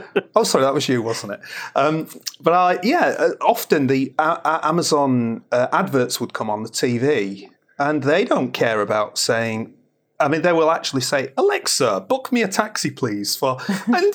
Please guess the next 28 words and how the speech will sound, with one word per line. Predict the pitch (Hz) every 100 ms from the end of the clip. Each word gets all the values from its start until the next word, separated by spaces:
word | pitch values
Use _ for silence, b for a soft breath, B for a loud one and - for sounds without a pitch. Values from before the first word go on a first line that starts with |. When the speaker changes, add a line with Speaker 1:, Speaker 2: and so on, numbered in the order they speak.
| -
Speaker 1:
you | 359
know, | 320 226 302 392
then | 277 302
my | 302 320
ele-, | 330 339 415 -
my | 294 330 370 381
Echo's | 339 - 302 196
firing | - - 196 160 131
up. | 110 - - -
Speaker 2:
Yes. | 147 214 196 120
Speaker 1:
Awful | 107
piece | - 113 117 -
of | - -
technology. | - - 101 98 -
I | -
absolutely | - - - 151 131 - -
hated | 123 - 95
it. | 95 -
Speaker 2:
It | 147
Speaker 1:
How | 269
are |
you | 214 -
Speaker 2:
is. |
Speaker 1:
getting | 160 113
on | 110 95
with | -
it? | - - B B B B 233
Speaker 2:
I'm, | 349 381 320